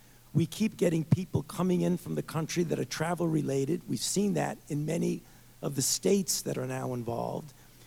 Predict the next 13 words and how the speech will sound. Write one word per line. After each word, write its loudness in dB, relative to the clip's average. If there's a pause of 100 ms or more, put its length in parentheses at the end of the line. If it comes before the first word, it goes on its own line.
(180)
And 4
then 8
when 8
you 4
get 4
community 2
spread, -2 (340)
it 0
makes 4
the 0
challenge -2
much 0
greater. 2